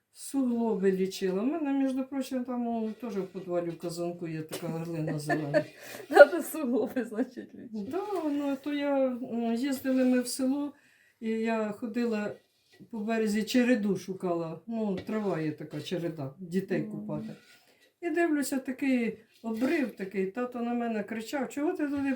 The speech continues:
Speaker 1: полізла?» А я полізла і надовбала тої глини зеленої. Е, ну,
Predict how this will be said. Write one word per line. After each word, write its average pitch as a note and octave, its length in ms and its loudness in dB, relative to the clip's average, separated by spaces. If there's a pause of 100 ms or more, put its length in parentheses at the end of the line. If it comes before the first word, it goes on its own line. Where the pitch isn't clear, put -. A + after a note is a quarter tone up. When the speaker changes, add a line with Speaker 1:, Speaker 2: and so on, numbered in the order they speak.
Speaker 1:
полізла?» F3+ 640 0 (440)
А E4 80 -8
я D4+ 120 2
полізла C4 520 0
і A3+ 460 2
надовбала A3 720 2
тої G3+ 260 0
глини F#3 360 2
зеленої. E3+ 680 0 (580)
Е, E3+ 240 -4
ну, F4+ 340 0